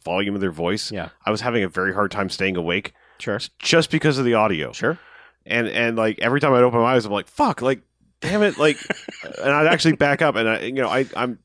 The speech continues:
Speaker 1: just saying, I may have missed a thing or two here and
Speaker 2: All
Speaker 1: there,
Speaker 2: right.
Speaker 1: but I did, like, go back and try to rewatch the parts that I missed.
Speaker 2: Okay.
Speaker 1: Did the actual bad master dude ever get his?
Speaker 2: Yes.
Speaker 1: 'Cause I, that, I, that I missed.
Speaker 2: Okay.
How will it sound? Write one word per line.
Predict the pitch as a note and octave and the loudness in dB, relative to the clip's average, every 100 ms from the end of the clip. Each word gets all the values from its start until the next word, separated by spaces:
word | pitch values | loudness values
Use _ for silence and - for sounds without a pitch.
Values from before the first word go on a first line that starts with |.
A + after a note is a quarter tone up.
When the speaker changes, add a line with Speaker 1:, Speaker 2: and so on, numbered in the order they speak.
| _ _ _ - | _ _ _ -8
Speaker 1:
just | C#3 - | -4 0
saying, | D#3+ C3 | 2 4
I | G#2+ | 2
may | A2 A#2+ C3 | 0 2 4
have | A#2 G#2 | 2 2
missed | B2+ A2 - - | 2 2 -2 -10
a | G#2 | -6
thing | A2 A2 | -4 -4
or | F#2 | -4
two | G#2 | -6
here | F2+ F#2 | -6 -6
and | E2 | -6
Speaker 2:
All | F2 | -4
Speaker 1:
there, | G2 | -4
Speaker 2:
right. | D3+ _ - | -6 _ -6
Speaker 1:
but | F#2+ | -2
I | F#2+ | -2
did, | F#2+ F#2+ | -4 -4
like, | G2 - | -4 -4
go | F#2+ | -2
back | F#2+ F2+ | -2 -2
and | F2 | -8
try | F#2+ | -6
to | E2+ | -6
rewatch | E2+ F2 E2+ - _ - | -4 -6 -6 -10 _ -18
the | - | -14
parts | D#2+ E2 | -10 -10
that | D#2 | -10
I | |
missed. | D2+ D2+ - - | -10 -10 -14 -8
Speaker 2:
Okay. | C3+ D3 - _ _ - | -6 -6 -8 _ _ -6
Speaker 1:
Did | D#3 D3+ | -2 -2
the | D3+ | -2
actual | - D#3 - - F3 E3 D3 - - - - _ _ - | -2 -4 -4 -2 2 4 2 0 -14 -20 -20 _ _ -2
bad | A2 B2+ B2 F#2 | 0 2 0 -2
master | G2+ A#2+ - A2 | -2 -2 -2 -4
dude | G2+ G2 F#2+ _ _ _ - | 0 -2 -4 _ _ _ -4
ever | C#3+ D3 | -2 -2
get | C#3 C#3+ | -2 -4
his? | A#2+ D#2 - - _ - | -4 -8 -10 -18 _ -6
Speaker 2:
Yes. | B2+ E2+ - - _ _ _ - | -4 -2 -4 -8 _ _ _ -16
Speaker 1:
'Cause | A2+ - | -12 -8
I, | C3+ C3+ - | -6 -6 -2
that, | A#2+ C3 | -2 0
I, | C3 | 0
that | C3 D3 E3+ | 0 2 4
I | D#3 | 6
missed. | C#3+ B2 - - - | 6 4 2 -6 -4
Speaker 2:
Okay. | C#3 - | -2 -2